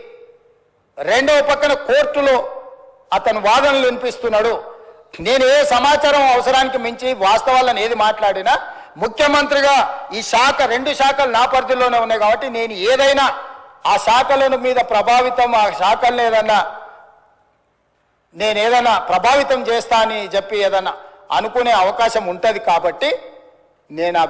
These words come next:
వివరాల జోలికి వెళ్తలేను. మీ ద్వారా ఇన్ని వివరాలు చెప్పిన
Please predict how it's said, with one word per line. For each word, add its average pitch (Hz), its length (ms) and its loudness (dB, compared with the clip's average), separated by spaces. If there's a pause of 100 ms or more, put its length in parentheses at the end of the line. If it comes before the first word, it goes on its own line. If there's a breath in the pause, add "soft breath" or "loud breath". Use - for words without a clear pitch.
వివరాల 185 360 0 (120)
జోలికి 160 260 -8
వెళ్తలేను. 143 540 -10 (720)
మీ 151 180 -6 (140)
ద్వారా 226 280 4 (200)
ఇన్ని 190 160 -4 (100)
వివరాలు 214 380 2 (100)
చెప్పిన 196 240 -4